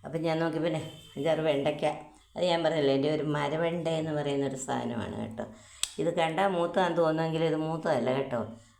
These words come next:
പെട്ടെന്ന് ഒടിയുന്നതാണ് കേട്ടോ. അപ്പം, ഏ, ഇത് ഇച്ചിരി മൂത്തെന്ന് തോന്നുന്നു, എന്നാലും ഇത് ഒടിയുമെങ്കിൽ ഇത് മൂത്തതല്ല കേട്ടോ. ആ, അപ്പോൾ ഇത് ഇത്രയും വെണ്ടയ്ക്ക ഉണ്ട്, ഇതും കൂടി ഞാൻ എന്തെങ്കിലും ഒന്ന് ചെയ്യും. പിന്നെ ഒരു പടവലങ്ങ കിട്ടി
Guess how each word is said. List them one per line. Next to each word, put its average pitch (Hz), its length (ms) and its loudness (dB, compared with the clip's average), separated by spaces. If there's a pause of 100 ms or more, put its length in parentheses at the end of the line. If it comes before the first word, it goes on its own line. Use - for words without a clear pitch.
(120)
പെട്ടെന്ന് 151 400 0
ഒടിയുന്നതാണ് 123 480 0
കേട്ടോ. - 140 -10 (500)
അപ്പം, 135 300 0 (420)
ഏ, 147 140 -4 (240)
ഇത് 131 240 2 (160)
ഇച്ചിരി - 380 -2
മൂത്തെന്ന് 160 500 0 (160)
തോന്നുന്നു, 147 560 2 (240)
എന്നാലും 139 560 2
ഇത് 151 240 2
ഒടിയുമെങ്കിൽ 190 720 6 (100)
ഇത് - 200 -4
മൂത്തതല്ല 147 520 4
കേട്ടോ. 113 280 -2 (640)
ആ, 139 80 0 (120)
അപ്പോൾ 127 180 0
ഇത് 151 220 2 (240)
ഇത്രയും 165 320 0
വെണ്ടയ്ക്ക 156 400 2
ഉണ്ട്, 123 180 0 (100)
ഇതും 123 200 -2
കൂടി 131 160 2
ഞാൻ 143 140 2
എന്തെങ്കിലും 143 400 2
ഒന്ന് 135 180 4
ചെയ്യും. 127 320 0 (440)
പിന്നെ 165 280 2 (180)
ഒരു 170 180 0
പടവലങ്ങ 190 560 4
കിട്ടി 123 280 -2